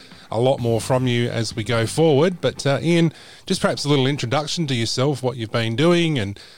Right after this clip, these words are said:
what area you're looking after, and then we'll get into a few more topics later on. Um, what's going on at the moment where you are,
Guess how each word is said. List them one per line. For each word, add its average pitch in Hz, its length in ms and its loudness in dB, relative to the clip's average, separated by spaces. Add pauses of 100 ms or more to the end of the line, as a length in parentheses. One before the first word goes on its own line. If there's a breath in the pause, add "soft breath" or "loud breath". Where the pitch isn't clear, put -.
(120)
what 110 120 2
area 139 300 2
you're 131 180 2
looking 131 260 0
after, 135 440 0
and 113 140 0
then 110 120 0
we'll 107 120 -2
get 110 140 -2
into 110 180 -2
a 107 40 -2
few 117 220 -2
more 113 180 0
topics - 460 -6
later 113 320 0
on. 120 240 0 (640 loud breath)
Um, 127 320 0
what's 147 200 -4
going 139 280 0
on 143 240 0
at 131 160 -6
the 127 60 -6
moment 135 280 0
where 131 120 0
you 139 160 0
are, 127 220 0